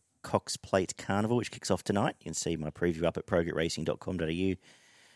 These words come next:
for, uh, for what I think of tonight. Rain's on the way. Looking forward to the weekend?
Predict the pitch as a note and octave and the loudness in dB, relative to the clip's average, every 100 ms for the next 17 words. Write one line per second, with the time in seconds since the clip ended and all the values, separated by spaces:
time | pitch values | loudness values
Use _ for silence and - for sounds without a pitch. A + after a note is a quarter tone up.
0 | _ - F#2+ F#2+ F#2 F#2+ F2+ G2+ - - | _ 0 6 8 10 8 6 0 0 -4
1 | - G2 G2 - - G#2 - G2 F#2 D#2+ | 4 6 6 4 0 0 0 2 2 2
2 | - F#2+ G2+ A#2+ - - - - F2 G2 | 0 4 4 2 -2 -8 -12 -4 2 2
3 | G#2 G2+ F#2+ G#2 - - G2+ - G#2+ A2+ | 4 2 2 2 -2 -2 0 2 4 6
4 | G2+ G#2+ A2 F3+ | 6 4 0 -4